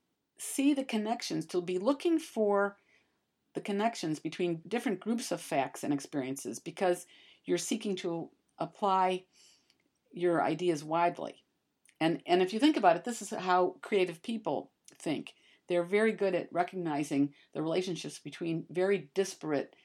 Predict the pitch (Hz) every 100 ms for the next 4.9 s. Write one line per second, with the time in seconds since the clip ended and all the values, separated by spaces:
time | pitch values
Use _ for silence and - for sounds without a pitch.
0 | _ _ _ 160 180 175 180 160 143 170
1 | 165 117 90 - 151 151 - 139 - 254
2 | 285 277 156 160 160 160 147 156 147 -
3 | 151 147 139 _ _ _ _ _ _ -
4 | 165 165 165 233 185 170 143 139